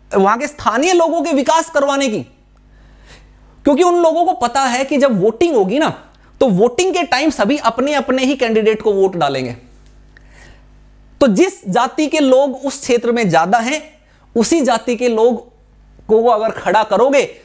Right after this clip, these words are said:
तो इलेक्शन जीतोगे, अगर दूसरी जाति का खड़ा हो गया तो नहीं जीतोगे। कोई बहुत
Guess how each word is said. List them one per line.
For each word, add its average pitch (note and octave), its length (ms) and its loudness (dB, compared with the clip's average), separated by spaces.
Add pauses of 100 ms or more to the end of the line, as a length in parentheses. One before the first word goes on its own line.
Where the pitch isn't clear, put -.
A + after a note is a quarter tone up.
(100)
तो G3 80 0
इलेक्शन G#3 320 -2
जीतोगे, A#3 320 2
अगर B3+ 180 -2
दूसरी A#3+ 300 0
जाति G#3+ 260 0
का A3 80 0
खड़ा G3 200 0
हो F3 60 2
गया G#3 100 0
तो G#3+ 100 -4
नहीं F3 220 0
जीतोगे। F3 300 -2 (560)
कोई F4 140 2
बहुत C4 460 -2